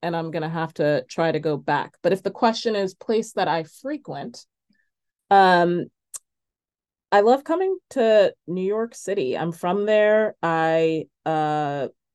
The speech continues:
have a ton of family, a ton of friends there. I'm actually headed there tomorrow. Um, and so I think that's probably a place that I love to go back to, but am glad I don't still live in.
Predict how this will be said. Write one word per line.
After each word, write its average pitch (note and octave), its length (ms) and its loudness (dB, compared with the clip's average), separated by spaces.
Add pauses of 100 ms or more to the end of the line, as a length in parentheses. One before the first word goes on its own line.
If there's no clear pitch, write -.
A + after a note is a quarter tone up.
(580)
have D#3 460 -4
a D#3+ 80 -4
ton A3+ 240 0
of A#3 80 0
family, G3 480 -2
a E3+ 60 0
ton F#3 180 -6
of F#3+ 100 -6
friends F3 340 -4
there. E3+ 380 2 (320)
I'm E3 100 -4
actually E3 280 -4
headed E3 260 -2
there E3+ 280 2
tomorrow. F3 800 -2
Um, E3 340 -2
and E3 220 -4
so D#3+ 420 2
I E3 80 0
think F3 300 -6
that's D#3 260 -2
probably D#3 760 -4 (520)
a G#3 60 0
place G3+ 300 0
that F3+ 120 0
I F3 120 4
love E3+ 300 2
to - 80 -14
go D#3 200 -4
back D#3 360 -4
to, A3+ 300 0
but E3 300 -2
am D#3 240 -10
glad C#3+ 320 -4
I C3+ 80 -8
don't - 240 -12
still - 340 -12
live - 160 -12
in. - 240 -16